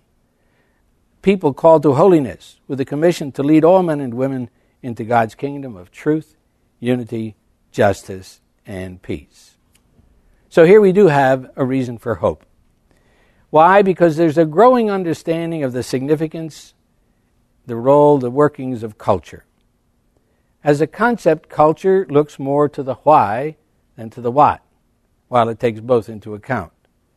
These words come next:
Culture is more focused on the formal than on the material cause.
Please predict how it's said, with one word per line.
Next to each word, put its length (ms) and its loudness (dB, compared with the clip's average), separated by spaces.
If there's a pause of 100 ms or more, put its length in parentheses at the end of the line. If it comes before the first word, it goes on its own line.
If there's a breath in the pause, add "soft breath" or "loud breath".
(680)
Culture 320 2
is 80 2
more 160 2
focused 420 0
on 140 0
the 80 -6
formal 500 2
than 160 2
on 160 -8
the 60 -10
material 560 -2
cause. 640 -12